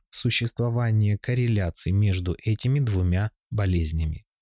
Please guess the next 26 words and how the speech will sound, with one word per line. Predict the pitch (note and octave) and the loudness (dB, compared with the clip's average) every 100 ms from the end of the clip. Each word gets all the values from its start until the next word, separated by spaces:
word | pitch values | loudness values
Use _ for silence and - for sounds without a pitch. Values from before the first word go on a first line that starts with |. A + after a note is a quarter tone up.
| _ _ _ | _ _ _
В | - | -6
ходе | C#3+ C#3+ C#3 | -4 -2 -2
одного | C3 C3+ C3+ C3 | 0 0 0 0
исследования, | B2 B2+ E3+ F3 C#3 G#2+ G2 | 0 0 0 0 0 2 0
проводившегося | E2+ A2 A#2 A2+ F#2+ E2+ F#2 F2+ - F#2+ | -2 -2 -2 0 -2 -2 -2 -2 -2 -2
с | F#2 | -2
две | G2 A2 | -2 -2
тысячи | - G#2 F#2+ - | -4 -6 -4 -4
третьего | - A2+ G#2+ F2+ - E2+ F2 E2+ - | -2 -2 0 -2 -2 0 0 -2 -4
по | G#2 G2+ | -2 -2
две | F#2+ G2 | -2 -2
тысячи | G2+ - E2+ - | -2 -2 -4 -4
пятый | - F2 E2 | -4 -4 -2
год | E2+ A2 D#3+ - | -2 -2 -4 -4
Женевским | B2+ G#2+ A#2 G#2+ E2 - F#2 F#2 | -2 0 2 0 -2 -4 -2 0
университетом, | F2+ F2 - - - C3+ D#3+ G2 E2+ - _ _ _ _ | 2 0 -2 -6 -4 -6 -4 -4 -4 -8 _ _ _ _
была | B2 C3 C3+ | -2 -2 0
выявлена | C#3 E3+ E3+ D#3+ D#3 C3 | -2 -2 0 0 0 0
связь | - B2 B2+ F#2+ G2+ | 0 0 0 -2 0
между | G2+ F#2 F#2 F#2+ | 0 0 -2 0
ожирениями | F#2+ G#2 D3+ F3 A#2+ F2+ E2+ - _ _ - | 0 0 2 2 0 0 -2 -4 _ _ -2
и | A#2+ A#2 - | 0 0 -2
опухолями | A#2 C3+ - - C#3+ C#3+ D3 C#3 A#2 | -4 -4 -4 -4 0 2 2 0 0
в | |
молочной | G#2+ F#2 E2+ F2 G2+ G2 | 0 2 0 0 0 0
железе. | F#2+ F#2+ F2+ E2+ D#2 | 0 0 0 0 -4